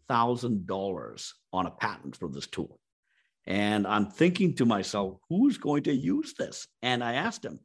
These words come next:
"Have you talked to any customers?" You know, and these are people in the construction trades that would need the, this tool. "No,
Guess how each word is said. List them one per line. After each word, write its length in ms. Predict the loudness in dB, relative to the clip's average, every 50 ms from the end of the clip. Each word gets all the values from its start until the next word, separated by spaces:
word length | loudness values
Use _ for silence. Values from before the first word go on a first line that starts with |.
| _ _ _ _ _
"Have 140 | 0 4 4
you 80 | 4 4 4
talked 320 | 2 2 2 2 2 4
to 60 | 4 4
any 120 | 4 4
customers?" 580 | 4 2 2 2 2 0 -4 -4 -4 -6 -4 -2
You 60 | 2
know, 140 | 2 4 4
and 100 | 4 2
these 140 | 2 2
are 40 | 2
people 220 | 2 2 2 2 2
in 40 | 0 0
the 60 | -2
construction 500 | -4 -2 0 0 0 0 0 -4 -4 -4
trades 380 | -4 -6 -6 -6 -6 -8 -10 -12 -12 -6 -4
that 100 | 0 0
would 120 | 2 2
need 220 | 2 0 0 2
the, 120 | 2 2 2 0 -2
this 200 | -4 -2 -2 -2
tool. 240 | -2 -2 -4 -6 -8 -2
"No, 340 | 0 2 2 2 0 -6